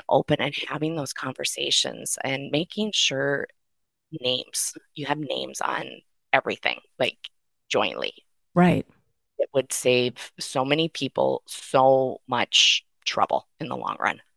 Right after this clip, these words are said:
Speaker 2: Yeah. And with that being said, we do have a family emergency guide, and we're gonna put a link to that in the podcast notes, which is free for the taking. You can just click on that link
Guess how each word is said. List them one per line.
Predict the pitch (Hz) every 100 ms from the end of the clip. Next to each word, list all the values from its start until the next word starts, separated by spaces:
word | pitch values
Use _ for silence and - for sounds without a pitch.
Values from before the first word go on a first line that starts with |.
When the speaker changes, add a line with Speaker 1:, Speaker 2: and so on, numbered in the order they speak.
| _ _ -
Speaker 2:
Yeah. | 175 165 - 175 - - - - -
And | 208 226
with | 240 -
that | 254 254
being | 254 220
said, | 208 220 185
we | 202 226
do | 233 226
have | 220 180
a | 175
family | - 185 185 170
emergency | 170 170 202 220 254
guide, | 247 262 277
and | 262
we're | 175
gonna | 180 175
put | -
a | 175
link | 160 165 185
to | - - 220
that | 226 233 240 -
in | 185 185
the | 180
podcast | 180 165 - 220 220 -
notes, | 226 254 - - - - - - -
which | 185 190
is | 196 180
free | - 208 220
for | -
the | 208 190
taking. | 240 196 - 240 269 269 226 -
You | 175
can | 180
just | 170 -
click | 196 196
on | 185
that | 175 175
link | 175 190 240